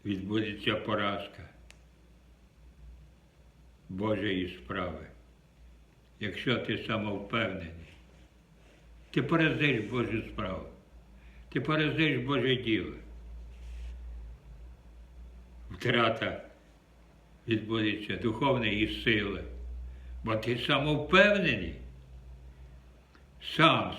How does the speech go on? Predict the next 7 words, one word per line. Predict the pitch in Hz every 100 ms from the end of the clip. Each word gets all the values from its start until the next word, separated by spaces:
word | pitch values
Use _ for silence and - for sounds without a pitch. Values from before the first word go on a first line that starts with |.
| -
собі | 131 113 127
господар. | 113 117 - - 110 85 - - - - - - - - - - - - - - - - - - - - - - - - - - - - - -
І, | 101 85 - - - - - - - -
знаєте, | 160 165 170 160
багато | 156 143 156 - 156
проблем | 160 156 147 147 147
наробило | 147 151 139 135 107 98